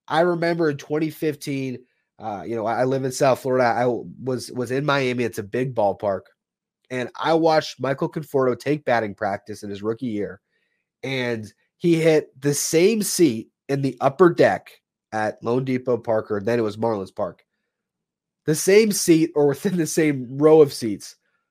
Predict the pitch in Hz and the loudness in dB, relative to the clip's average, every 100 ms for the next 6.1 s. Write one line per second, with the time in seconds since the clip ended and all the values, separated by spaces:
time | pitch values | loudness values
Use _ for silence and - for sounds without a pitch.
0 | _ - 127 127 - - 143 151 156 - | _ -8 -8 -8 -6 0 2 2 0 -4
1 | 135 135 123 120 101 87 64 - - 110 | -2 -2 -2 -4 -4 -4 -8 -16 -12 -8
2 | 123 123 113 - - 98 _ - - 123 | -8 -8 -12 -14 -16 -18 _ -20 -16 -4
3 | 135 117 - 127 131 117 92 - _ _ | -2 -2 -6 -4 -2 -2 -4 -14 _ _
4 | _ 113 117 120 123 117 113 92 87 104 | _ -8 -4 -2 -2 -2 -4 -6 -10 -10
5 | 95 - - 131 127 - - 139 123 92 | -12 -10 -2 2 2 -2 -2 0 0 -2